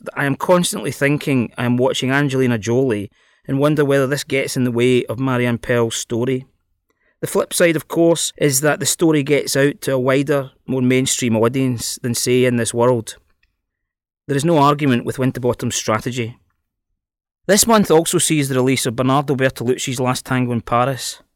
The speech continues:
I first saw this film in the early eighties, where it came with a triple X certificate, if that was possible,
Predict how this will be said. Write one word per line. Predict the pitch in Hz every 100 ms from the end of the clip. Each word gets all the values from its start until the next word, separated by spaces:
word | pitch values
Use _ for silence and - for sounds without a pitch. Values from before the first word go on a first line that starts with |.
| _ _ _ 151
I |
first | 214 208
saw | 185 180
this | 165
film | - 156 147 127 127
in | 127
the | 135 139
early | 131 120
eighties, | 127 - 131 104 - -
where | 139
it | -
came | - 165 165
with | 147
a | 139 120 -
triple | - - 143
X | 139 - -
certificate, | - - 147 147 127 101 _ -
if | -
that | 135 -
was | -
possible, | - 127 - 123 98